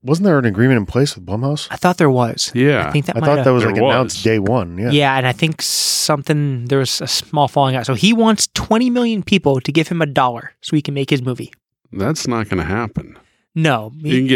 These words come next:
Speaker 3: you
Speaker 2: Ten million
Speaker 3: can
Speaker 2: to
Speaker 3: get
Speaker 2: give him two dollars.
Speaker 3: five million to give him four dollars.
Speaker 2: Yeah, I could do that. I'll give him four bucks.
Speaker 1: Kev could do it for a five if you needed to do something like that. He talked about it
Speaker 3: Yeah.
Speaker 1: before.
Speaker 3: Yeah.
Speaker 2: Yeah. I'll give him five bucks.
Speaker 3: I won't 'cause I don't care about Spawn.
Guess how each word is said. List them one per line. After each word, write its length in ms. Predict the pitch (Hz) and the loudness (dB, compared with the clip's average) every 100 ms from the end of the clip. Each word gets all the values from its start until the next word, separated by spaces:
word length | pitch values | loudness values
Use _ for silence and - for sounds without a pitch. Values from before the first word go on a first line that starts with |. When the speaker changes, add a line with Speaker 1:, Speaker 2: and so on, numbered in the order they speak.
| 104 | 2
Speaker 3:
you 60 | |
Speaker 2:
Ten 140 | - 220 | 0 0
million 220 | 240 233 | 2 2
Speaker 3:
can 100 | 220 | 2
Speaker 2:
to 0 | |
Speaker 3:
get 0 | |
Speaker 2:
give 80 | 196 | 2
him 80 | 139 | 0
two 160 | - 262 | 2 4
dollars. 340 | 220 131 131 | 4 4 2
Speaker 3:
five 20 | 98 | 0
million 240 | 98 98 | 0 0
to 60 | 95 | -2
give 120 | 92 | -4
him 60 | |
four 220 | 87 123 101 | -4 -4 -2
dollars. 340 | 82 82 87 | -2 -6 0
Speaker 2:
Yeah, 80 | 262 | 0
I 60 | |
could 100 | 262 | 2
do 80 | 143 | 0
that. 200 | 120 110 _ - | 0 -2 _ -6
I'll 120 | 196 | 0
give 100 | 226 | 0
him 60 | |
four 160 | 151 131 | 2 -2
bucks. 160 | 120 113 | 0 0
Speaker 1:
Kev 160 | 131 | 0
could 120 | - | 0
do 160 | 101 92 | 0 0
it 100 | 120 - _ | -2 -4 _
for 180 | - 95 | -8 -8
a 40 | |
five 500 | - 110 95 104 - _ _ - | -2 0 0 -2 -4 _ _ -8
if 100 | 117 | -2
you 120 | 104 | 2
needed 240 | 104 98 | 2 2
to 120 | 101 | 0
do 100 | 95 87 | 0 0
something 260 | 110 95 | -2 -2
like 120 | 87 | -4
that. 200 | 85 117 | 0 0
He 60 | 101 | 0
talked 240 | - 127 | 0 0
about 100 | 135 107 | 2 0
it 60 | |
Speaker 3:
Yeah. 60 | 73 | 0
Speaker 1:
before. 340 | 90 92 87 _ - | -6 -8 -10 _ -8
Speaker 3:
Yeah. 360 | 123 90 - - | -4 -4 -6 -10
Speaker 2:
Yeah. 180 | 139 120 - _ _ - | -4 -4 -6 _ _ -4
I'll 100 | 151 | -2
give 160 | 233 254 | 0 -2
him 60 | |
five 260 | - 180 131 | 0 0 2
bucks. 380 | 120 131 - - _ _ _ _ _ _ _ _ _ | -2 -2 -8 -10 _ _ _ _ _ _ _ _ _
Speaker 3:
I 100 | 120 | 0
won't 300 | 143 113 95 | 4 4 2
'cause 140 | - - | -4 -6
I 80 | 107 | -4
don't 160 | 113 | -4
care 120 | - 107 | -6 -6
about 220 | 90 - | -6 -8
Spawn. 420 | - - - - | -8 -10 -12 -14